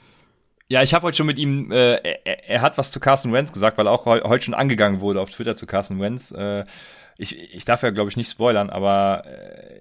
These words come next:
ich, ich war schon etwas, äh, erbost über Carson Wentz' Position. Ob-, obwohl Carson Wentz mich diese Saison überrascht hat, muss man ja sagen. Also er spielt besser, als ich gedacht habe. Deswegen, ähm,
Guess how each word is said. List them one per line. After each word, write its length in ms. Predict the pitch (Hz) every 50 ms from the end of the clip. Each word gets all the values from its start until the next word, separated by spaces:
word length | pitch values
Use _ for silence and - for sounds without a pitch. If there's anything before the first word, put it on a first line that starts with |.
| - _
ich, 160 | _ - -
ich 160 | - - 110 117
war 140 | 143 170
schon 160 | 170 - 170 143
etwas, 240 | - - - 143
äh, 220 | 139 - 71 80 - - _
erbost 520 | - 135 123 110 117 135 151 165 160 - -
über 280 | 127 127 127 123 120 117
Carson 340 | - 127 135 135 - 117
Wentz' 180 | 117 117 120 -
Position. 540 | - - 117 107 107 - - 117 104 95 95
Ob-, 180 | 107 98 104
obwohl 420 | 131 - - 98 110 123 151 180 170
Carson 320 | - 139 135 135 131 120
Wentz 200 | 120 127 139 135
mich 120 | 135 117 -
diese 200 | - 123 120 117
Saison 240 | 113 107 117 110
überrascht 400 | 107 98 98 90 98 101 - -
hat, 100 | 95 -
muss 140 | - 90 -
man 100 | 87 85
ja 60 | 87
sagen. 200 | 82 87 85 85 92
Also 100 | 101 107
er 60 | 117
spielt 240 | 110 - - 131 -
besser, 180 | 135 127 - 123
als 140 | 113 107 104
ich 80 | -
gedacht 320 | - 92 90 90 - - -
habe. 220 | - - - - _ - - - - - - - - - - - - - - _ -
Deswegen, 460 | 104 98 - 104 101 98 98 95 92 82
ähm, 260 | 87 87 85 85 85